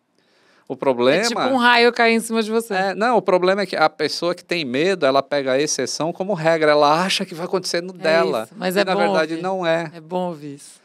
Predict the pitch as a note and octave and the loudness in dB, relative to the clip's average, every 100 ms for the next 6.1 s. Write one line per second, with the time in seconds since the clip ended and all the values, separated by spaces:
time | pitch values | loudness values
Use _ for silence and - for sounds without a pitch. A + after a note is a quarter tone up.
0 | _ - E3 D3 C3+ C#3+ D#3 F3 A3 F3 | _ -2 2 2 2 0 0 -2 2 2
1 | F3 E3+ E3+ F#3+ D#3 D#3 D3+ A#2+ - _ | 2 0 -4 -8 -2 0 0 -2 -10 _
2 | _ _ C3 - D3 C#3 C#3 - C3+ B2+ | _ _ -12 -6 -4 -2 -2 -2 0 0
3 | B2 A#2+ A2 - C3+ C#3 C3+ C3+ B2 A2 | 0 0 -4 -8 -10 -8 -8 -6 -6 -6
4 | - - F3+ _ - - C3 A#2+ G3+ G3+ | -12 -14 -16 _ -20 -16 -10 -6 -6 -6
5 | G#3+ F#3 D#3 E3 - E3+ B2 G#3 G3 A#2 | -4 -2 0 -2 -4 -10 -10 -6 -2 -2